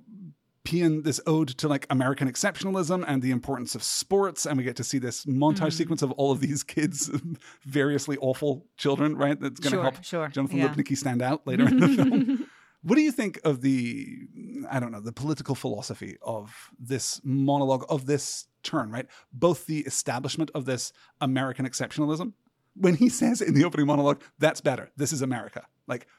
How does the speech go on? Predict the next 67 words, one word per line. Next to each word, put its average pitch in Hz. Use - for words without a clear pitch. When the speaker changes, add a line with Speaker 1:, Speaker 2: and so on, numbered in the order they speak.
Speaker 1:
forget 214
the 160
rest -
of 127
the 117
world. 110
We're 165
talking 311
about -
Speaker 2:
Yeah. -
Speaker 1:
what 254
matters, -
Speaker 2:
And 226
he 254
says 262
Speaker 1:
right? 277
Speaker 2:
something 269
like, 220
"America 196
still 180
sets -
the 175
tone 185
for 185
the -
rest 180
of -
the 185
Speaker 1:
Yes. 170
Speaker 2:
world," 180
or 180
something. 185
Yeah, 131
Speaker 1:
Absolutely, 143
Speaker 2:
weird. -
Speaker 1:
right? 127
So 196
we, 147
Speaker 2:
Mm-hmm. -
Speaker 1:
we're 147
doing 139
all 135
of 170
the 127
classic -
mid-nineties 127
American 127
exceptionalism. 107
Speaker 2:
Mm-hmm. 165
Speaker 1:
But 160
then 165
we 196
have 170
the 160
pivot. 151
Then 120
we 147
have 147
the 143
crisis 139
of 127
conscience. 123
Then 123
we 135
have 123
this, 226
Speaker 2:
Right. 349